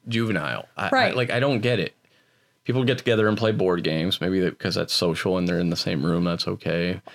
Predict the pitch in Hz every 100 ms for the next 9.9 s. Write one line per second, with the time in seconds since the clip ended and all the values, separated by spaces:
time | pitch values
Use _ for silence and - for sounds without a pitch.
0 | - 294 320 311 320 262 269 240 294 294
1 | 302 202 180 180 - _ - 117 110 104
2 | 101 98 92 - - - - _ _ _
3 | _ _ - 98 139 - 95 80 82 85
4 | 80 80 80 95 92 92 87 - - 85
5 | 82 - - 92 90 87 85 - 90 92
6 | - - 90 87 - - - _ _ _
7 | - 87 87 87 95 90 80 - - 98
8 | 104 92 57 78 85 - 214 175 160 85
9 | - 92 87 92 95 92 85 82